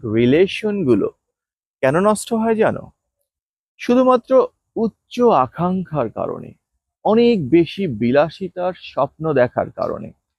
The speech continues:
আমরা ভুলে যাই যে আমাদের একটা লেভেল রয়েছে, আমাদের একটা স্টেজ রয়েছে। এই স্টেজ থেকে আমি এখানে যেতে পারি,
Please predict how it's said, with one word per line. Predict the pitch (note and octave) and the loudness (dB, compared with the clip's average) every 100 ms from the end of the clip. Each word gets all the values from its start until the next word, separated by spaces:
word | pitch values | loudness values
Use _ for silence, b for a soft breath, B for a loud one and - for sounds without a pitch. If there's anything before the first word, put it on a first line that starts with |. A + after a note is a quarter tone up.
| _ _ _ | _ _ _
আমরা | G#2 B2+ | 0 0
ভুলে | B2+ E3+ G#3+ F3 G#2 | 4 4 4 2 0
যাই | G2+ G#2 | -2 -2
যে | G#2+ | 0
আমাদের | G#2 G#2+ B2+ F3+ F#3 | 0 0 -2 -4 -6
একটা | G3 B2 G2+ | -6 -4 0
লেভেল | G#2+ C3 D3+ C#3+ G2+ | 2 2 2 2 -2
রয়েছে, | F#2 F#2 - _ _ _ _ _ - | -6 -8 -16 _ _ _ _ _ -4
আমাদের | A#2 C3 D#3+ G3+ G3 | 0 2 2 2 2
একটা | - F3 - | 0 -6 -6
স্টেজ | - G#3+ A3 G3+ C#3 | 0 4 4 2 -2
রয়েছে। | A#2+ - - A#2 _ _ _ _ - | -4 -6 -12 -20 _ _ _ _ -4
এই | A#3+ B3+ | 0 0
স্টেজ | G#3+ - C#4 - | -4 0 -2 0
থেকে | C4+ C4 C4+ | -6 0 0
আমি | B3 - | 0 0
এখানে | G#3 A#3+ C4 B3 | 0 2 0 2
যেতে | G3+ D#3 A#2+ | 2 0 0
পারি, | A#2 | 0